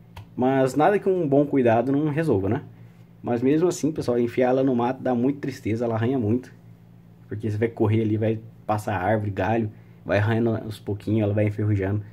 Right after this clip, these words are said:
Não fica muito legal, não. É, gasta um dinheirinho a mais, acho que a diferença ali tá em torno de uns duzentos reais, dependendo da loja. E compensa pegar a luxo e a super luxo, viu?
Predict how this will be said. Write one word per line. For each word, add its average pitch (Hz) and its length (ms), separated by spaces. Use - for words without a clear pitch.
Não 104 140
fica 107 160
muito 110 160
legal, 113 220
não. 95 160
É, 104 260
gasta 120 320
um 143 60
dinheirinho 127 360
a 101 40
mais, 147 220
acho 151 220
que 190 60
a - 40
diferença 175 420
ali 139 100
tá 156 220
em 160 80
torno 139 240
de 127 80
uns 117 120
duzentos 117 380
reais, 107 280
dependendo 104 320
da 95 100
loja. 104 300
E 110 320
compensa 127 400
pegar 131 220
a 135 40
luxo 131 420
e 143 40
a 139 60
super 147 260
luxo, 107 220
viu? 135 180